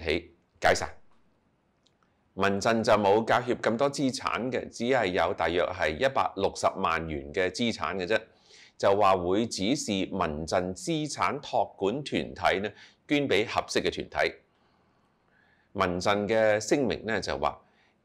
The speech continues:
近呢年幾以嚟呢，政府不斷以疫情為理由拒絕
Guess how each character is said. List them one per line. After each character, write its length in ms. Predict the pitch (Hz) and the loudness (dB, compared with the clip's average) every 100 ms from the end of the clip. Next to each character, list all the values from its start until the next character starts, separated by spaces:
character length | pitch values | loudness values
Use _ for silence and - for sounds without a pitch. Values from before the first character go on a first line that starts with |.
| _ - | _ 2
近 120 | 127 117 131 | 4 4 2
呢 140 | 175 | 0
年 240 | 120 71 71 | 0 -4 0
幾 80 | |
以 260 | 90 247 87 | 2 2 0
嚟 240 | 80 57 - | 0 -2 -2
呢， 120 | 120 | -2
政 280 | - 139 139 | 0 0 0
府 180 | 143 160 | -2 -4
不 240 | - - 185 - | 0 0 0 0
斷 260 | 110 95 87 | 0 0 0
以 200 | 98 117 | -2 -2
疫 280 | 110 98 - | 0 -2 -2
情 300 | - 85 82 | -4 -2 0
為 160 | 85 | 0
理 260 | 80 85 90 | 2 0 2
由 180 | 90 - - _ - | 2 0 -10 _ 2
拒 100 | 110 131 | 4 4
絕 180 | 123 | 2